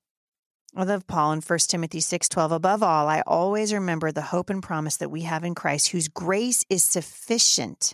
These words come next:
for me, and his power is made perfect in weakness." That's Second Corinthians twelve nine. "His power is made perfect in weakness." Fight the good fight of the faith, First Timothy six twelve.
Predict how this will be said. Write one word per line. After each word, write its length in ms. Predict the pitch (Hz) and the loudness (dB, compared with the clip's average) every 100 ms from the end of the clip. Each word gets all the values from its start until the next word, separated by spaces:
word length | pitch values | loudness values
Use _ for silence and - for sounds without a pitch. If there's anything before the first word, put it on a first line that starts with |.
| _ | _
for 140 | - | -6
me, 320 | 135 143 151 _ _ | -6 -6 -12 _ _
and 100 | 170 | -2
his 120 | 147 | -2
power 500 | - - 165 147 139 | -4 -8 -6 -4 -4
is 140 | 143 151 | -6 -6
made 180 | 139 - | -8 -8
perfect 380 | - 131 147 | -10 -10 -12
in 100 | 151 | -10
weakness." 360 | 139 143 175 156 | -10 -10 -6 -4
That's 140 | 170 | -2
Second 300 | - 160 170 | -4 -2 -4
Corinthians 460 | 160 160 151 151 - | -2 -4 -2 -2 -2
twelve 320 | - 151 156 | 0 0 0
nine. 180 | 165 156 | -2 -2
"His 140 | 156 | -6
power 340 | - - 180 196 | -6 -2 0 0
is 100 | 185 | -2
made 200 | 175 160 | -4 -4
perfect 400 | - 170 180 175 | -4 -2 -2 -4
in 160 | 156 | -4
weakness." 400 | 147 156 160 143 - - - _ | -4 -4 -4 -6 -8 -16 -18 _
Fight 360 | - 185 214 | 2 2 4
the 80 | 233 | 0
good 200 | 214 202 | 0 0
fight 220 | - 180 | 0 2
of 80 | 180 | 0
the 80 | 185 | -2
faith, 340 | - 131 143 | -2 -4 -4
First 260 | - 160 - | -4 -2 0
Timothy 300 | 165 160 170 | 0 -2 -2
six 320 | - 165 - | -2 0 -2
twelve. 400 | - 127 131 - | 0 -4 -4 -10